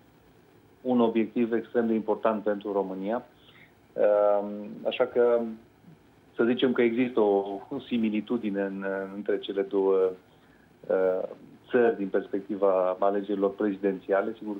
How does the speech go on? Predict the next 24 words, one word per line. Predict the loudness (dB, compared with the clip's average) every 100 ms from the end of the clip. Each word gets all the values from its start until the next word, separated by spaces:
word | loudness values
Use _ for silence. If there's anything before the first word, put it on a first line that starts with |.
| -4
că, | -2 -2 -4 -12 _ _ _ _ _
uh, | 0 2 2 0
noi, | 0 0 -2
fiind | -2 0
deja | 2 2
membri | 2 0 0 -2 2
ai | 2 2 -2
Uniunii | -6 -4 -4
Europene | -4 -4 -4 -4 -4 -10
din, | -12 -12
uh, | -14 -16 -16 -10
două | -4 -4
mii | -4
șapte | -4 -4 -4 -6
încoace, | -6 -4 -4 -6 -10 _ _ _ _ _
uh, | -2 0 0
discutăm | -2 -8 -6 0 0 0
de | 0 2 2 0 -2 -8 -16 _ _ _ _ -4
eficientizarea | -2 -2 0 0 0 0 2 4 4 4 4 2 -2 -10 _ -20 -20 -20 -20 _
fondurilor | 2 2 2 2 2
europene | 2 2 2 0 0
și | 2
de | 2
alte | 2 0